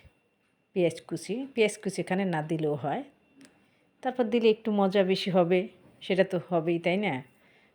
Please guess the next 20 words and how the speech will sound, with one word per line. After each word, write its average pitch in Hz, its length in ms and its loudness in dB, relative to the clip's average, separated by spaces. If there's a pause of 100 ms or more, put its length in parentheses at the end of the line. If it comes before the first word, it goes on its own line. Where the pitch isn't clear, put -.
(120)
যত 180 240 0
গুড় 175 260 -2
তত 170 260 -2
মিষ্টি। 165 420 -6 (1500)
আর 175 120 0
একটা 165 260 -4
ডিম, 151 280 -2 (440)
এই 226 180 4
অল্প 214 300 4
উপকরণে 180 640 2 (920)
হয়ে 180 140 4
যাবে 165 300 0
খুব 196 200 -6 (100)
মজার 170 360 2
একটি 160 340 -4 (100)
রেসিপি। 175 460 -2 (320)
এটা 175 280 -4
আমরা 170 200 0
চাইলে 165 320 0
কিন্তু 165 380 -4